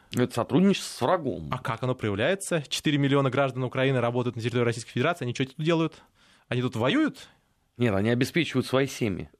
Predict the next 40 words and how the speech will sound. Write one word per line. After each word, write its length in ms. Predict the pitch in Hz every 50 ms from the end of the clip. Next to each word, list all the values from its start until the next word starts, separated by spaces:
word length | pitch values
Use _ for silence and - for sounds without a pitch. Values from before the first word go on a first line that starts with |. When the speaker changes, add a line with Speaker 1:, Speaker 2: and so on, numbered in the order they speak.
| _ _ _ - 120
Speaker 2:
А, 520 | 117 120 131 156 175 180 180 180 175 151 -
а 120 | - 120
вот 180 | 117 131 131 -
я 100 | - 135
Speaker 1:
А 20 | 143
Speaker 2:
напоминаю. 280 | 147 - 185 202 226
Speaker 1:
сотрудничество 480 | 208 196 175 175 214 185 147 - - -
с 40 | - 165
врагом — 500 | 185 196 190 165 175 247 302 302 254 208
это, 220 | 196 190 - 202
э, 500 | 208 202 190 180 175 170 170 165 165 165 165 143 156
участие 640 | 160 - - - 214 233 254 254 - - - 202 180
в 60 | -
церковных 520 | - - 170 135 - 196 214 214 196 156 -
таинствах 420 | - 170 190 208 208 - - 165 -
Московской 480 | 165 156 123 - - - 120 - 202 185
Speaker 2:
З-, 20 |
Speaker 1:
Патриархии. 320 | - - 131 - - - 143
Speaker 2:
знакомьтесь, 600 | 143 - - 180 202 220 110 113 196 185 - -
э, 180 | - 143 143 139
с 340 | 135 - - - 143 147 143 143
некоторыми 420 | 147 175 - - - 165 160 156
депутатами 540 | 139 143 135 151 135 160 160 160 - 160 156
Украинской 340 | 143 - 160 156 - - 156
Верховной 380 | 165 170 - - 226 247 262
Рады, 480 | 269 220 160 127 117 113 113 117 117 123
типа, 300 | - - 151 - 165 147
э, 200 | 127 135 143 135 - - -
э, 340 | - 131 127 123 120 117 117
Хромаевич, 340 | - - 135 165 220 226 -
правда, 160 | - 117 120 120
Мосейчука, 540 | 127 135 - - 185 - 247 - - 113 107
который 280 | - 113 - 135 156
считает, 360 | 175 - 107 - 131 143 139 -
что 120 | - 127
таким 280 | 123 113 - 123 120 - -
образом 400 | 139 208 254 240 160 127 113 104
происходит 420 | 104 104 - - - 190 240 -
способничество 880 | - - - - - - - - - 143 202 233 254 240 - 240 - 262 240
врагу. 520 | 208 180 139 110 104 104 110 120 139